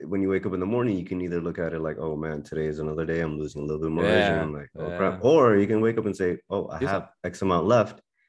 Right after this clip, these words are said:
Speaker 1: or, you know,
Speaker 2: Yeah.
Speaker 1: whatever. And
Speaker 2: I
Speaker 1: I
Speaker 2: can, I
Speaker 1: have
Speaker 2: can
Speaker 1: so
Speaker 2: still
Speaker 1: many
Speaker 2: see.
Speaker 1: things I could do today.
Speaker 2: <laughs>
Speaker 1: Exactly. Exactly.
Speaker 2: No. You, you see, you actually already experienced what exactly happens to you.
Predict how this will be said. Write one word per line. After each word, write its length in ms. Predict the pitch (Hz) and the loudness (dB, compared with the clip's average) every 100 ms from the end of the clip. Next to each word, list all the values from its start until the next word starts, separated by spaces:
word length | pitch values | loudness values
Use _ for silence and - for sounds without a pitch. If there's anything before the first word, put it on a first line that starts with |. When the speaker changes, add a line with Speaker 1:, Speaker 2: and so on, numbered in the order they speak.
| _ | _
Speaker 1:
or, 520 | - 87 80 78 76 _ _ | -2 0 0 -2 -6 _ _
you 160 | 90 87 | -2 0
know, 100 | 76 | 2
Speaker 2:
Yeah. 160 | 123 | 2
Speaker 1:
whatever. 380 | 95 110 113 90 | 4 4 4 4
And 100 | 82 | 2
Speaker 2:
I 40 | 82 | 2
Speaker 1:
I 20 | |
Speaker 2:
can, 100 | 156 | 2
I 80 | 160 | 2
Speaker 1:
have 0 | |
Speaker 2:
can 100 | 156 | 0
Speaker 1:
so 160 | - 214 | 6 6
Speaker 2:
still 20 | |
Speaker 1:
many 120 | - | 8
Speaker 2:
see. 60 | 254 | 6
Speaker 1:
things 140 | 101 | 4
I 60 | 92 | 2
could 100 | - | 0
do 80 | - | 0
today. 240 | 156 180 175 | 2 2 2
Speaker 2:
<laughs> 100 | 165 | 2
Speaker 1:
Exactly. 540 | 175 185 170 - 160 156 - _ _ - | 4 4 2 -2 -10 -12 -20 _ _ -6
Exactly. 500 | 85 78 82 80 85 | -4 0 0 4 2
Speaker 2:
No. 180 | 160 - _ _ _ _ _ _ _ | 2 -2 _ _ _ _ _ _ _
You, 100 | 131 - | -10 -8
you 180 | 123 113 | -8 -6
see, 320 | - 127 135 | -2 -2 0
you 180 | 127 302 | 2 4
actually 340 | 175 - 120 113 | 4 2 0 2
already 160 | 110 | 0
experienced 560 | 107 - 165 131 107 - | -2 -4 -4 -4 -6 -8
what 120 | 107 | -6
exactly 460 | 104 117 117 117 104 | -2 -2 -2 -2 -8
happens 440 | 123 123 110 90 | -8 -8 -8 -8
to 100 | - | -8
you. 300 | 95 82 76 | -6 -6 -10